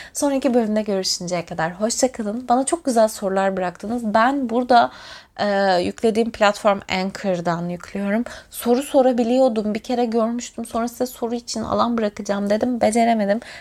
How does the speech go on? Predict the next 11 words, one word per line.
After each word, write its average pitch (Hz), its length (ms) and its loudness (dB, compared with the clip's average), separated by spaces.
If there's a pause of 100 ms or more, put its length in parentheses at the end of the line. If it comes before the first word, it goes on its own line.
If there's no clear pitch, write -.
(120)
Lütfen 214 300 -2
bana 185 160 -4
Instagram'dan 175 840 0
ve 160 100 -2
mail 160 320 -2
adresimden 165 640 -4 (260)
sorularınızı 202 680 -2
yollayın 208 460 0 (260)
ki 202 160 -4
ben 202 260 2
de 170 200 2